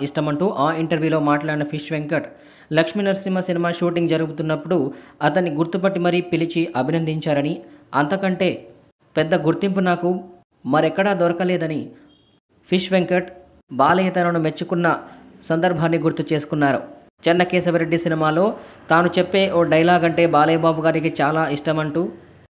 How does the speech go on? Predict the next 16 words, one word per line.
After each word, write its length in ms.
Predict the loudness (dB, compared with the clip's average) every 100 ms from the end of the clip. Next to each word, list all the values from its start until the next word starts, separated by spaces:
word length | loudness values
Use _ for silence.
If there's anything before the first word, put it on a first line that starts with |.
| -6
ఆ 160 | 2 2
సీన్ని 500 | 2 0 0 0 -4 -8 -20 _ -2
ఇంట్లో 500 | 0 4 2 2 -2 -16 -20 _ _ _ _ _
క్యాసెట్ 440 | 0 2 2 0 0
వేసి 240 | 0 0
మరీ 220 | 0 -2 -2
చూస్తానంటూ 640 | -2 -2 -2 -2 -2 -2 -4 -6 -20 -2
బాలయ్య 340 | 2 2 2
తనతో 260 | 0 -2 -4
చెప్పినప్పుడు 760 | -4 -6 -2 -2 0 -4 -4 -8 -10 -2
తన 100 | 2
ఆనందానికి 580 | 2 2 0 -2 0
అవధులు 320 | 2 2 2 2
లేకుండా 380 | 2 2 2
పోయాయి 480 | 2 0 0 2 2
అంటూ 340 | 0 0 -2